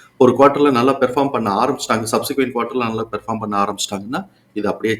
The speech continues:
சேஞ்ச் ஆகும். ஏன்னா ஒவ்வொரு ரிசல்ட்டையும் அடுத்தடுத்த குவார்ட்டரை வச்சு ப்ரொஜெக்ட் பண்றதுனால பெர்ஃபார்ம் பண்ண ஆரம்பிச்சிட்டாங்கன்னா நல்ல ரிசல்ட் சேஞ்ச் ஆகிறதுக்கும் வாய்ப்பு இருக்கு. But இது டைனமிக்ங்கிற லெவல்ல நம்ம புரிஞ்சுக்குவோம்,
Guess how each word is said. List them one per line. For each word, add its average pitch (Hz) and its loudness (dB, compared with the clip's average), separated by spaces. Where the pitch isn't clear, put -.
சேஞ்ச் 92 -2
ஆகும். 85 -8
ஏன்னா 170 -6
ஒவ்வொரு 123 4
ரிசல்ட்டையும் 127 0
அடுத்தடுத்த 120 -4
குவார்ட்டரை 110 0
வச்சு - -10
ப்ரொஜெக்ட் 104 -4
பண்றதுனால 95 -4
பெர்ஃபார்ம் 135 2
பண்ண 120 2
ஆரம்பிச்சிட்டாங்கன்னா 110 -4
நல்ல 104 -4
ரிசல்ட் 92 -8
சேஞ்ச் 90 -6
ஆகிறதுக்கும் - -8
வாய்ப்பு 101 -2
இருக்கு. - -10
But 139 4
இது 107 6
டைனமிக்ங்கிற 156 4
லெவல்ல 131 2
நம்ம 110 -2
புரிஞ்சுக்குவோம், 113 -2